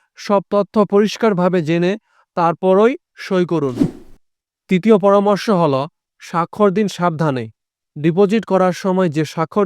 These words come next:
দেবেন, সেটি এমনভাবে করুন যা আপনার জন্য সহজ হলেও নকলকারীদের জন্য কঠিন। প্রতারকরা অনেক সময় সহজ স্বাক্ষর নকল করে টাকা তুলে নেয়, তাই এ বিষয়ে খুবই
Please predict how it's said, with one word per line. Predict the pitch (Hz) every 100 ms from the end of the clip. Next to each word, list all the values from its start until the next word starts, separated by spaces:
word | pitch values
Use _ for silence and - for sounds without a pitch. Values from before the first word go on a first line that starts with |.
| 160
দেবেন, | 135 135 - _ _ _
সেটি | - 185 214 170
এমনভাবে | 175 202 185 196 185
করুন | 156 131 123
যা | 147 139
আপনার | 151 190 202 190
জন্য | 185 175 -
সহজ | 185 196 156
হলেও | 156 180 185 _ _ _ 151
নকলকারীদের | 156 196 196 190 185 180 165
জন্য | 180 175 151
কঠিন। | 151 143 120 _ _ _ -
প্রতারকরা | 170 208 202 202 196 196 170
অনেক | 185 180 -
সময় | 180 143 127 - _ _ -
সহজ | - 180 196 -
স্বাক্ষর | 180 - 202 180
নকল | 170 190 202 202
করে | 196 175
টাকা | 165 175
তুলে | 170 160 139
নেয়, | 127 113 _ _ _ -
তাই | 175 180 165
এ | 180 185
বিষয়ে | - 208 185
খুবই | 190 185